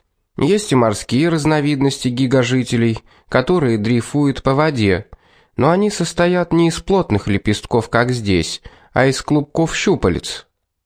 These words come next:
Других форм жизни на планете нет". "Нет?", удивилась Лис. "Какой необычный виток эволюции!" "Я же говорила, что этот мир вас заинтересует",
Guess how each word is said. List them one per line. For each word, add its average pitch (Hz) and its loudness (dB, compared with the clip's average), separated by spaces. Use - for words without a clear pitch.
Других 165 0
форм 113 0
жизни 101 0
на 104 0
планете 156 0
нет". 101 0
"Нет?", 101 2
удивилась 131 0
Лис. 117 -2
"Какой 147 0
необычный 175 0
виток 156 -2
эволюции!" 165 0
"Я 123 2
же 110 -2
говорила, 110 2
что - 2
этот 107 -2
мир 110 4
вас 110 2
заинтересует", 110 0